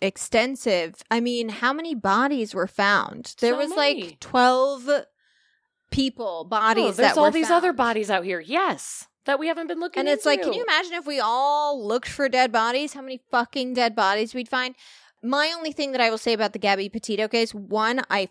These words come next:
Speaker 1: agree with you. I think we should give that same energy to every single missing persons case. But the Gabby Petito case was a little bit different because it
Speaker 2: was.
Speaker 1: started on social media
Speaker 2: Yes.
Speaker 1: with her, like,
Speaker 2: It was
Speaker 1: blog.
Speaker 2: publicized.
Speaker 1: There was
Speaker 2: Yeah.
Speaker 1: something that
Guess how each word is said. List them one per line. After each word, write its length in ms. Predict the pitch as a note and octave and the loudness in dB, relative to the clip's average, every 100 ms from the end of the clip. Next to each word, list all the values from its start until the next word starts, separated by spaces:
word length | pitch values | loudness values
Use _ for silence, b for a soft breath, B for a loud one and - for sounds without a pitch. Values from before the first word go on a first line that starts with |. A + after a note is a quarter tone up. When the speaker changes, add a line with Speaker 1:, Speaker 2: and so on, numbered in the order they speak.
| - | -8
Speaker 1:
agree 380 | G3+ G3+ F#3 | -8 -4 -2
with 180 | F#3+ G#3 | -2 -2
you. 140 | A#3+ A3+ | 0 0
I 80 | |
think 220 | G3 G#3 G3+ | 0 -4 -6
we 100 | G#3 | -4
should 180 | A3 | -4
give 200 | G3 G3+ | -2 -2
that 200 | F#3+ F#3 | 0 0
same 300 | - G#3+ G3+ | 0 -4 -4
energy 380 | G3 G3+ G#3 A3 | -6 -6 -6 -8
to 180 | G#3+ - | -6 -6
every 260 | F3+ G#3+ A#3+ | -6 -2 -2
single 280 | C#4 C4 B3+ | 0 0 0
missing 320 | C4 C#4+ C4+ | 0 -2 -4
persons 500 | C#4 C4+ C4+ C4 - | -4 -2 -4 -8 -6
case. 440 | D4 B3+ B3+ - B B B B | -2 2 0 -2 B B B B
But 480 | G3+ F#3+ C4 C4+ - | -20 0 4 4 4
the 80 | C4 | -2
Gabby 340 | B3 C4 C4+ | 0 0 -2
Petito 440 | D4+ D#4+ - B3+ A#3+ | -6 -8 -4 0 0
case 320 | C4 A#3 - | 0 -4 -4
was 300 | G#3+ A3 A3+ | 0 0 2
a 100 | B3 | 0
little 640 | G#3+ G#3 G#3+ A3 A#3 A#3 A3 | -2 -8 -4 -2 0 0 0
bit 300 | A#3 - F#3+ | -2 -4 -4
different 520 | A3 - A3+ G#3 G3 | -6 -4 -8 -8 -8
because 440 | A3 - A#3 A3 | -6 -2 0 0
it 60 | B3 | 0
Speaker 2:
was. 100 | - | -2
Speaker 1:
started 600 | - - A#3 A3 A#3 B3 | -12 -4 -2 0 0 0
on 160 | C4+ C4 | 0 -2
social 460 | - C#4 C#4 D4 | 0 0 0 -4
media 680 | C#4+ C#4+ C#4+ C#4+ C#4+ C#4+ D4 | -4 -4 -6 -4 -4 -2 -2
Speaker 2:
Yes. 140 | D4 G3+ | -4 0
Speaker 1:
with 260 | A3 A3 - | -2 -2 -8
her, 220 | A3 G#3+ | -6 -4
like, 220 | F#3+ F#3 | -6 -6
Speaker 2:
It 80 | G#3 | -6
was 100 | G#3 | 0
Speaker 1:
blog. 520 | G3+ G#3+ G#3+ A3 A3 | 4 4 4 2 0
Speaker 2:
publicized. 560 | G#3+ D#3 D3 C#3+ - - | -4 -6 -8 -12 -18 -2
Speaker 1:
There 140 | B3 | 0
was 120 | C4 C4 | 0 -2
Speaker 2:
Yeah. 60 | |
Speaker 1:
something 500 | - C#4+ C#4+ E4+ E4+ | 2 0 0 -6 -8
that 160 | D#4+ C#4+ | -6 -6